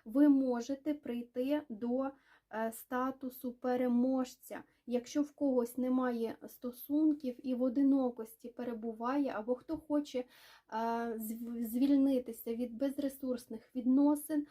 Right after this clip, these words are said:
ви це можете зробити, тому що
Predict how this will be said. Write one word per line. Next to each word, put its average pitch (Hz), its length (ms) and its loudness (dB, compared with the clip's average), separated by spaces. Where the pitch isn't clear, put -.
ви 254 200 0
це 254 180 -6
можете 240 520 -2
зробити, 226 680 -4
тому 240 380 0
що 311 320 -4